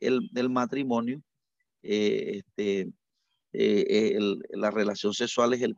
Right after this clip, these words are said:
clima, ¿verdad? De, de, de lo que lo mantiene o, o esa, esa intimidad, ¿verdad?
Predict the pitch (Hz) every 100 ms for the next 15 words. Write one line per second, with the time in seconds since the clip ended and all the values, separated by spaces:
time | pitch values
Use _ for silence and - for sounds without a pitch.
0 | - 151 165 120 104 104 110 113 98 -
1 | - _ _ _ _ - - 104 101 50
2 | - - - - 107 104 107 101 95 95
3 | 131 151 131 101 78 101 107 - _ _
4 | _ _ - 98 101 101 - 123 123 113
5 | 98 - - _ _ _ - 95 - 117
6 | 113 95 - - - 113 110 110 107 101
7 | 110 135 113 104